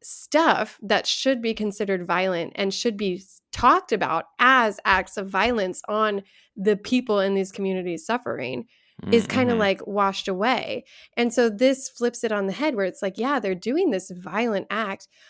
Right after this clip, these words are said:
Speaker 1: but they have had violence, like,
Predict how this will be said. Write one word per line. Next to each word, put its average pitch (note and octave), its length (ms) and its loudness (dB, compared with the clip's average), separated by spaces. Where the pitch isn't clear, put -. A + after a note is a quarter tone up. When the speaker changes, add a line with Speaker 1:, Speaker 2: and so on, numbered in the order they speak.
Speaker 1:
but A#3 500 2
they G#3 480 6
have G#3+ 180 0
had F#3 240 0
violence, F#3 480 -2
like, F3+ 260 -2